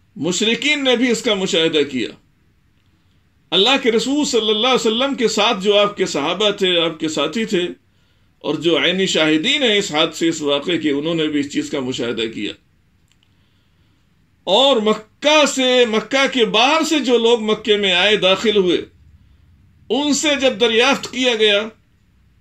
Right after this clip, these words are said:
कि आप लोगों ने भी ये चीज़ देखी है कि चांद के दो टुकड़े हो गए, इस तरीके से कि एक टुकड़ा हिरा पहाड़ की एक जानिब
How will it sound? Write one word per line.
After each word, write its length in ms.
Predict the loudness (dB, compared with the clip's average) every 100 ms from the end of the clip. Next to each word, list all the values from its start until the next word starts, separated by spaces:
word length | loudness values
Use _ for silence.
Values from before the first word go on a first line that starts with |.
| _ _ _ _ _ _
कि 260 | -6 -6 -6
आप 420 | -4 0 0 0 -2
लोगों 280 | -2 0 0
ने 140 | 0 0
भी 120 | -2
ये 160 | 0 -2
चीज़ 280 | -2 -4 -2
देखी 320 | -2 0 -2
है 140 | -2 -2 -12 _ _ _ _ _ _ _ _ _ _
कि 100 | -8
चांद 420 | -2 0 0 -2 0
के 160 | 2 4
दो 180 | 4 2
टुकड़े 380 | 0 -2 2 4
हो 180 | 4 4
गए, 380 | 2 0 -2 -6 _ _ _ _ _ _ _ _ _ _ _ -2
इस 280 | 0 0 0
तरीके 440 | 0 0 2 2
से 200 | 4 2 2
कि 200 | 2 4
एक 260 | 4 0 -2
टुकड़ा 600 | -4 0 2 2 0 -6 -16 _ _ _ -20 _ _ _ -14
हिरा 580 | 0 2 4 4 2 2
पहाड़ 560 | 0 0 2 2 2 0 -2
की 220 | -4 -2 -2 0
एक 200 | 0 0 0
जानिब 360 | 0 0 -4